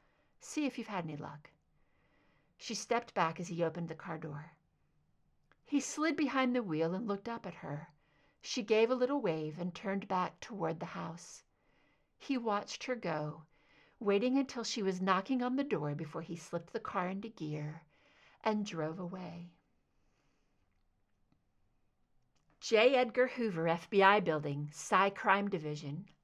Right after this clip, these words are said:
eleven thirteen A M. Alan Pendrell tried not to squirm under the intense gaze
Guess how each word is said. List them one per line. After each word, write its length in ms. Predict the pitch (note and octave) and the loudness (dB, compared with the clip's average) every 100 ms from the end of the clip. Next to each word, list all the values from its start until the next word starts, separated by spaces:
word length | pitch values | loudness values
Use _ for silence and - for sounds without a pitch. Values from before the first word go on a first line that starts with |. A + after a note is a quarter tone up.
| - | 0
eleven 420 | G3 G#3 A3 B3 | 6 8 8 2
thirteen 560 | A3+ A#3+ B3+ - F3 | 2 0 0 -4 -2
A 200 | F3 F3 | 2 2
M. 360 | G3+ G#3+ D#3+ E3 - _ _ _ - - | 0 -2 -6 -10 -16 _ _ _ -20 4
Alan 380 | G#3+ G#3 B3 C#4 | 6 8 4 2
Pendrell 640 | - B3+ B3+ F#3 D#3 F3 | 0 2 2 0 0 -2
tried 320 | - - A3 G#3+ | -2 4 6 6
not 240 | A3+ B3 | 4 4
to 80 | C#4 | -6
squirm 480 | - - C4 A3 E3+ | -10 2 4 4 2
under 180 | F#3 | -2
the 140 | F#3 G3 | -2 -2
intense 480 | F#3+ - A3 A#3+ - | -4 -4 -4 -6 -4
gaze 480 | C4 G#3+ D#3+ E3 | -2 -2 -4 -8